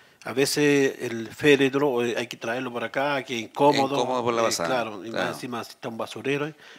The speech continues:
Speaker 1: y la idea es por el otro lado y la gente se mantiene segura también, porque está ahí,
Speaker 2: Perfecto.
Speaker 1: queda en la misma plaza, ¿ya? Eso
Speaker 2: Prográmese la visita y me avisa usted y
Speaker 1: Ya,
Speaker 2: partimos
Speaker 1: yo,
Speaker 2: con el equipo
Speaker 1: yo voy a
Speaker 2: técnico.
Speaker 1: conversar con
Speaker 2: Ya.
Speaker 1: las personas encargadas de la capilla
Speaker 2: Y vamos para allá.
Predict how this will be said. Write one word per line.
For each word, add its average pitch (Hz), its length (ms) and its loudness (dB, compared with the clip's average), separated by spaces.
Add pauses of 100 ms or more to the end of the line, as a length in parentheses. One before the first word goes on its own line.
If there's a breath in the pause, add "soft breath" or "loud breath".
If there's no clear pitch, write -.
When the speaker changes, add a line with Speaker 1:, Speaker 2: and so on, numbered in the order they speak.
Speaker 1:
y 117 120 -8
la 113 80 0
idea 127 200 4
es 123 60 0
por 123 140 0
el 123 100 0
otro 123 140 -4
lado 147 160 4
y - 20 2
la 143 80 0
gente - 260 -8
se 139 120 -8
mantiene 127 340 -6
segura 113 460 0
también, 104 260 -8
porque 120 300 -6
está - 160 2
ahí, 131 160 0
Speaker 2:
Perfecto. 117 160 -8
Speaker 1:
queda 139 160 0
en 127 80 0
la 113 60 -2
misma 143 260 -6
plaza, - 340 -8 (380 loud breath)
¿ya? 135 280 -6 (920 loud breath)
Eso 160 260 4
Speaker 2:
Prográmese 185 460 6
la 180 100 8
visita 208 540 6 (100)
y 147 100 -4
me 156 100 0
avisa 185 260 2
usted 190 180 0
y 190 60 2
Speaker 1:
Ya, 180 120 10
Speaker 2:
partimos 202 260 8
Speaker 1:
yo, 208 40 6
Speaker 2:
con 202 80 4
el 156 60 0
equipo 156 160 2
Speaker 1:
yo 135 60 4
voy - 80 4
a - 40 6
Speaker 2:
técnico. 190 180 6
Speaker 1:
conversar 185 380 -4
con 202 120 -6
Speaker 2:
Ya. 208 80 10
Speaker 1:
las - 40 0
personas 190 400 -4
encargadas 185 460 -2
de 180 40 -6
la 180 120 -6
capilla 175 240 -6
Speaker 2:
Y 117 40 0
vamos 127 220 4
para 92 140 2
allá. 67 140 -6